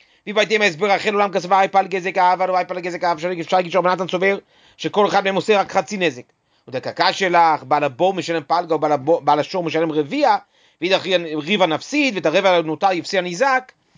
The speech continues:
משום דאמר לבעל השור, לבעל הבור, יכול בעל השור להגיד לבעל הבור, "אנא תורה בי בירך אשכחתי", יכול להגיד, "תשמע, אני מצאתי את שורי מת בבורך", בפועל השור שלי היה מת בבור שלך. מכיוון שכך, יש להתייחס כאילו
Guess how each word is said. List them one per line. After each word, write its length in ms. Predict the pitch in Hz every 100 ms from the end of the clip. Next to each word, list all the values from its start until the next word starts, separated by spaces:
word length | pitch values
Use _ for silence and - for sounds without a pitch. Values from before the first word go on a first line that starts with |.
| _ _ _
משום 140 | 127 147
דאמר 240 | 135 170
לבעל 300 | 180 139 147
השור, 260 | 131 220 185
לבעל 200 | 135 180
הבור, 340 | 185 277 240
יכול 240 | 190 208 202
בעל 160 | 185
השור 260 | 170 214 175
להגיד 200 | 147 180
לבעל 180 | 185 208
הבור, 340 | 208 262 254 _ _ _
"אנא 140 | 202 240
תורה 280 | 240 226 233
בי 100 | 214
בירך 360 | 214 226 208
אשכחתי", 380 | 220 - 190 220
יכול 340 | 196 175 214
להגיד, 500 | 214 208 269 262 220 - _ _ -
"תשמע, 220 | 196 220
אני 80 | 226
מצאתי 320 | 233 226 214
את 80 | 170
שורי 280 | 202 196 214
מת 140 | 214
בבורך", 300 | 185 170 151
בפועל 420 | 226 139 254 240
השור 200 | 180 226
שלי 160 | 190 220
היה 120 | 190
מת 120 | 196
בבור 280 | 175 170 156
שלך. 260 | 156 123 117 - _ _ _ -
מכיוון 340 | 131 147 170
שכך, 260 | 180 196 247
יש 60 | 196
להתייחס 440 | 175 180 220 185
כאילו 380 | - 220 240